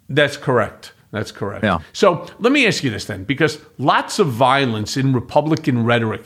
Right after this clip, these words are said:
Speaker 1: I mean, there's just a ton of it in the Republican rhetoric at the moment. And famous, of course, for it, you have Marjorie Taylor Greene, who says Democrats have already started the killings. Trump saying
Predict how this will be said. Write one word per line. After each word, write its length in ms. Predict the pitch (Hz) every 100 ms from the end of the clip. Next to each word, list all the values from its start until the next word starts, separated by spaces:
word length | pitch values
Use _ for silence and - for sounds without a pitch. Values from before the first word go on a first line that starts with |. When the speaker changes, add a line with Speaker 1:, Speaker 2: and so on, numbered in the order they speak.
| -
Speaker 1:
I 80 | 175
mean, 140 | 185
there's 140 | 196 196
just 180 | -
a 40 | -
ton 420 | - - 233 254
of 140 | 139 90
it 200 | - - _ - -
in 160 | 160
the 220 | 151 139 139
Republican 680 | 131 127 165 156 156 156 131
rhetoric 380 | 127 123 107 120
at 160 | 110
the 60 | 117
moment. 480 | 107 104 101 87 - _ _ _ -
And 160 | 165
famous, 480 | 165 208 226 180 -
of 160 | 143 -
course, 280 | 110 127 -
for 260 | - 107 151
it, 60 | - _ -
you 100 | 220
have 80 |
Marjorie 540 | 202 208 220 - 208 202
Taylor 400 | - 202 202 180
Greene, 500 | 170 226 202 90 - - _
who 100 | 185
says 600 | - - 190 117 104 - _ _ _ _ _ - 110
Democrats 640 | 226 247 233 160 131 135 - _
have 280 | 165 156 -
already 340 | 220 240 233 220
started 640 | - - 220 196 190 165
the 80 | 175
killings. 800 | - 185 156 98 80 - - - _ _ _ _ _ _ _
Trump 360 | - 233 262 -
saying 600 | - 170 151 143 143